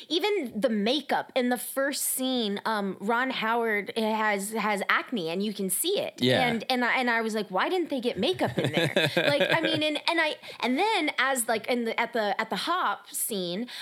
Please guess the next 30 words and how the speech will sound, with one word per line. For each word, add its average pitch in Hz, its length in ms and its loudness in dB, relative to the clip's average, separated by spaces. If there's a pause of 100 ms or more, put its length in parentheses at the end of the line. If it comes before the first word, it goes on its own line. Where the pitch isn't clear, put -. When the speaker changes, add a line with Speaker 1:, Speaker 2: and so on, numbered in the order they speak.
(140)
Speaker 1:
um, 233 320 2
I 269 60 2
couldn't 320 340 -2
help 403 420 -2
but 226 140 -6
think 190 160 -2
about 170 240 -2
Grease. - 460 -6 (100)
Speaker 2:
Yeah. - 220 4
Speaker 1:
Like, 254 80 0
I 262 80 2
couldn't 330 340 -2
help 339 380 -2
but 277 140 -6
compare 269 460 -2
the 339 120 -2
two. 175 420 -2 (320)
And, 269 460 2
um, 233 440 0 (240)
and 302 140 0
I 302 100 2
was 302 120 0
thinking 311 260 -2
to 277 60 -2
myself, 247 420 0 (140)
"God, 269 320 -4
Grease 226 480 -2
is 233 160 0
so 196 480 0 (400)
Hollywood, 180 640 0